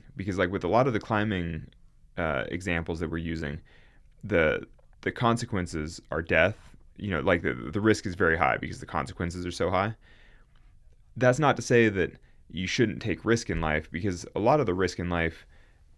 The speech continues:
you know, the consequences aren't death. <laughs> You know, it's like, like, yeah, you should definitely ask that person out. Like, you should, definitely should try changing jobs or, like, move to the other side of the country because there's better rock on the West Coast, you know,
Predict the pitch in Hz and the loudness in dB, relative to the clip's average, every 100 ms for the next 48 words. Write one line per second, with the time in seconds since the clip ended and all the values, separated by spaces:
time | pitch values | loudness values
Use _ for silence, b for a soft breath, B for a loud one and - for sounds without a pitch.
0 | _ - - - - 92 92 127 135 107 | _ -20 -20 -18 -18 -20 -20 -4 2 2
1 | 110 123 131 123 117 101 95 90 87 107 | 2 4 4 4 0 2 2 2 4 2
2 | - - 120 127 - 117 113 B B B | 0 -6 -4 -2 -2 2 0 B B B
3 | 120 123 185 123 123 151 131 - 117 90 | 2 2 2 2 2 0 0 0 0 2
4 | 76 80 76 71 85 82 80 78 - 82 | 4 4 0 -2 -2 -2 -4 -4 -2 -2
5 | 92 101 110 127 147 98 82 - - 76 | -4 -6 -2 0 0 -2 -4 -6 -2 -2
6 | - 78 80 82 82 80 76 - 78 82 | -2 -6 -6 -2 0 2 0 -2 -4 -2
7 | 78 95 95 90 85 - 87 85 85 - | -2 -2 -2 0 -2 -4 -2 0 -2 0
8 | 78 82 - 90 85 85 78 73 90 78 | -2 -2 -4 -4 -4 -6 -6 -8 -8 -6
9 | 80 80 80 78 80 80 80 78 78 78 | -8 -6 -4 -2 -2 -2 -4 -6 -4 -6
10 | - 85 80 - 78 85 | -4 -4 -4 -8 -12 -12